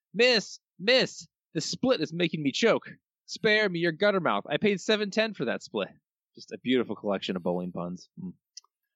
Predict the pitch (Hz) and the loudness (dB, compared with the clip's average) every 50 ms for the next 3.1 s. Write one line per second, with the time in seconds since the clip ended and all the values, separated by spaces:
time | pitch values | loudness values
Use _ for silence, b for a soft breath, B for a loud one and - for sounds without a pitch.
0 | _ _ - 107 107 104 - 113 107 107 107 - 107 110 - 214 - - 147 151 | _ _ 0 2 2 2 0 0 0 0 0 0 0 0 0 0 0 2 2 2
1 | 156 160 - - _ _ _ - 120 - 185 202 208 202 185 170 131 160 151 147 | 2 0 -2 -8 _ _ _ -20 -6 0 2 4 6 6 4 4 4 2 4 4
2 | 147 143 143 147 165 185 - _ _ _ _ _ _ _ _ - 92 87 - - | 6 4 4 2 0 -2 -6 _ _ _ _ _ _ _ _ -14 -14 -12 -14 -16
3 | - _ | -18 _